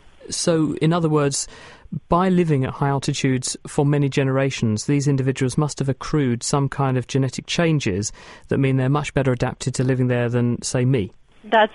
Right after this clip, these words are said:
Speaker 2: exactly right.
Speaker 1: So
Speaker 2: Um,
Speaker 1: how did
Speaker 2: and
Speaker 1: Sorry.
Speaker 2: Oh, no, go ahead.
Speaker 1: Well, I was gonna say, how do you approach that problem?
Speaker 2: So it's only recently that we've been able to actually look at our genetic code, or D N A, and by looking at single changes in the D N A sequence,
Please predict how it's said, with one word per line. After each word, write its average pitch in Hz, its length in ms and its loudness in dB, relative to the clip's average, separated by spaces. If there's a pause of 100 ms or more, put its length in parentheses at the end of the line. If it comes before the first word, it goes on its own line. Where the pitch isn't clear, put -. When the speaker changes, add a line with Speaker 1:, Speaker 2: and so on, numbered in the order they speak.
Speaker 2:
exactly 202 440 0
right. - 260 0 (320)
Speaker 1:
So 180 160 2
Speaker 2:
Um, 165 60 0
Speaker 1:
how 220 140 2
did 214 160 2
Speaker 2:
and 208 60 -18 (300)
Speaker 1:
Sorry. 117 320 0 (120)
Speaker 2:
Oh, 302 120 6
no, 339 200 6
go 240 160 2
ahead. 247 180 2 (460)
Speaker 1:
Well, 165 80 4
I 180 40 4
was 175 80 -2
gonna 196 100 2
say, 180 100 2
how 180 180 2
do 180 80 2
you 175 80 2
approach 185 360 0
that - 180 -6
problem? - 340 -6 (360)
Speaker 2:
So 294 420 0 (300)
it's - 260 -10
only 349 240 2
recently 196 760 -2 (100)
that 196 180 4
we've 220 160 -2
been 202 140 -2
able 196 260 2
to 202 180 0
actually 202 340 2
look 196 200 -4
at 190 80 0
our 180 100 4
genetic 185 460 -2
code, 208 380 0 (340)
or 196 300 6
D 196 220 0
N 185 100 0
A, 202 260 -6 (380)
and 208 360 2
by 208 160 4
looking 262 340 0
at 180 260 -2
single 285 320 -2
changes 220 680 -4
in 202 260 -8
the 196 80 -4
D 202 180 0
N 196 80 -2
A 190 240 -8
sequence, 214 400 -8